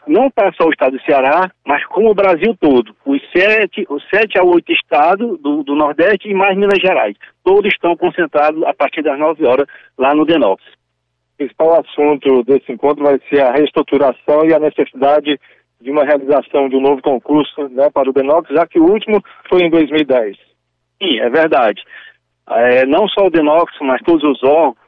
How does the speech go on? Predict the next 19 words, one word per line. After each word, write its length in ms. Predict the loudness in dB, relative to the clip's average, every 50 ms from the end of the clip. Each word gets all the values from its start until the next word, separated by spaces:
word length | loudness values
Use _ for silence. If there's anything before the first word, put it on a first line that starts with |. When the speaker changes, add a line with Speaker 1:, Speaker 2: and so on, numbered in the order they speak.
| _ _ _ _
Speaker 1:
vão 200 | -10 -6 -6 -4
precisar 560 | -2 -2 -4 -4 -4 -6 -8 -4 -2 0 0
de 120 | 0 -2 -4
concurso 480 | -4 -2 -2 0 0 0 0 0 -2
público. 320 | -2 0 0 0 0 0 0
Mas 200 | 0 0 0 0
o 120 | 0 0
denox 520 | 0 0 0 2 2 2 2 0 0 -2 -6
em 40 |
específico, 680 | -8 -6 -4 -2 -2 -2 -2 -4 -4 -2 -2 -2 -4 _ _ _ _ _ _ _
ele, 380 | -4 -2 0 0 0 0 -2 -2
ele 280 | -2 -2 0 0 2 2
é 40 | 0
um, 480 | 0 0 -2 -2 -4 -6 -8 -12 -14 -16 _ _ _ _ _ _ _ _ _ _ _ -2
um 60 | 0
órgão 180 | 0 0 0 -2
histórico, 540 | -4 -4 -2 0 2 2 2 0 0 0
né, 240 | 2 2 2 0 -2 -4 -6
centenário, 680 | -6 -4 -2 -2 -2 0 2 2 2 2 2 0 -2 -2